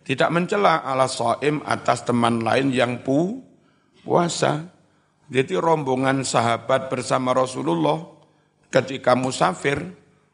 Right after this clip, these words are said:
ono sing mukel, ono sing tetep poso. Itu sifatnya suka-suka. Nggak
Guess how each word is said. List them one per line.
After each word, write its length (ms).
ono 320
sing 240
mukel, 640
ono 300
sing 260
tetep 280
poso. 580
Itu 240
sifatnya 560
suka-suka. 720
Nggak 200